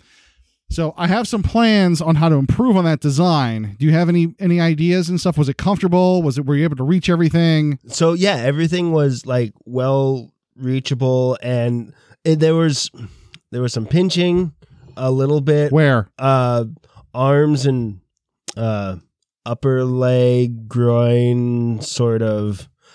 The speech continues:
Speaker 2: Like, it wasn't a total, like, like, nut pinch, but it was, you know, just, just kind of that.
Speaker 1: Well, you do have
Speaker 2: Yeah.
Speaker 1: those fat thighs.
Speaker 2: Oh.
Speaker 1: Yeah. But no, no, no. It's okay. I can, I can change that design. I can actually make it,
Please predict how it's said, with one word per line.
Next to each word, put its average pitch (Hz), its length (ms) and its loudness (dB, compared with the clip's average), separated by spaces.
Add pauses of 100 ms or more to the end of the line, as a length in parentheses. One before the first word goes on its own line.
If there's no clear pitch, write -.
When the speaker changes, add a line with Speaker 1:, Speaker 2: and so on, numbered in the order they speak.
(180)
Speaker 2:
Like, 131 320 0
it 147 80 0
wasn't 175 280 2
a 131 60 2
total, 143 480 0
like, 120 380 0
like, 104 200 -6
nut 95 300 -8
pinch, 104 420 -4
but 107 120 -6
it 92 100 -6
was, 95 500 -8 (400)
you 151 120 4
know, 135 180 2
just, 160 320 -2
just 214 320 -10
kind 220 220 -8
of 185 80 -4
that. 156 220 -4 (240)
Speaker 1:
Well, 196 120 4
you 185 160 4
do 214 160 4
have 185 160 4
Speaker 2:
Yeah. 156 40 -6
Speaker 1:
those 151 180 2
fat 139 300 -2
thighs. 117 420 -6 (1300)
Speaker 2:
Oh. 120 360 4 (400)
Speaker 1:
Yeah. 120 220 -6 (180)
But 226 120 -4
no, 277 180 2
no, 185 140 0
no. 147 40 -8
It's 185 140 -2
okay. 208 300 0
I 131 80 -4
can, 165 120 -4
I 160 100 -2
can 151 140 0
change 180 240 2
that 160 120 2
design. 143 300 2
I 143 40 -2
can 156 140 -4
actually 160 340 0
make 151 260 2
it, 147 200 0